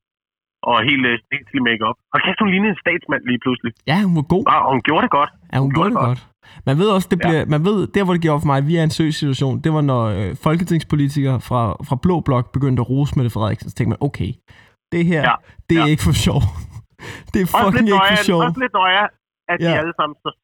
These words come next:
Speaker 1: står sammen lige pludselig.
Speaker 2: Ja, ja.
Speaker 1: Og
Speaker 2: Også
Speaker 1: også, også en lille smule skræmmende.
Speaker 2: En lille smule skræmmende. Jeg blev helt, jeg blev helt lettet,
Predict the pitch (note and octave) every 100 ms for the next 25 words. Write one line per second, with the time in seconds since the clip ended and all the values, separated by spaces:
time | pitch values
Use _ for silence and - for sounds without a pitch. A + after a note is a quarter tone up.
0 | _ D3+ - D#3+ C#3+ C#3+ C#3 - A#2+ A2
1 | A#2+ B2 A#2+ G#2+ G#2+ - - _ - C#3+
2 | E3+ G3+ - F3 G3 G#3 G3+ G3 F3 E3+
3 | E3+ - C#3 D3 C#3+ - - F3 G3 E3
4 | D3 - B2+ C3+ D3 F#3+ G3 - A2 -
5 | D3+ F#3+ E3+ D3+ D#3